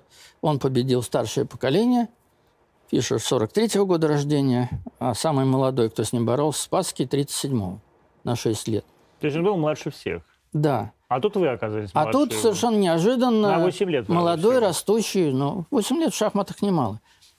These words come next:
Speaker 1: А, вот, и, и Фишер,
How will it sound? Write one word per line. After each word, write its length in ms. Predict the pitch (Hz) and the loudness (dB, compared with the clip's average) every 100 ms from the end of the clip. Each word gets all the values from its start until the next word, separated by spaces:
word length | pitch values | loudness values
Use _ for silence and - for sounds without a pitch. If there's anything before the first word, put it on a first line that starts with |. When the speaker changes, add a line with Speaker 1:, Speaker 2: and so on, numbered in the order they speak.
| - | -6
Speaker 1:
А, 220 | 156 143 | -2 0
вот, 260 | 139 117 170 | 0 -2 0
и, 560 | 180 151 135 135 160 196 - _ _ _ _ - 190 185 | 2 2 0 -2 -6 -12 -16 _ _ _ _ -10 -8 -6
и 200 | 220 196 | 0 2
Фишер, 500 | 160 247 208 202 175 | 4 2 4 2 2